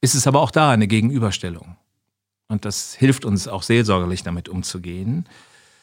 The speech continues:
Wir haben das von Gott nicht empfangen, Furchtsamkeit. Das ist nichts Gottgemäßes. Daraus könnten wir es zunächst, das können wir zunächst mal sagen.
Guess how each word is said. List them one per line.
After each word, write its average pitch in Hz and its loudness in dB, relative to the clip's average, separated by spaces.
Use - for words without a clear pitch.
Wir 104 2
haben 113 4
das - -4
von 113 -2
Gott 110 -4
nicht 131 -2
empfangen, 113 0
Furchtsamkeit. 90 -10
Das 98 -4
ist - -8
nichts - -4
Gottgemäßes. 127 2
Daraus 101 -4
könnten 110 -4
wir 98 -4
es - -6
zunächst, 98 -2
das 110 -4
können 113 4
wir 101 2
zunächst 104 -2
mal 90 -10
sagen. 95 -10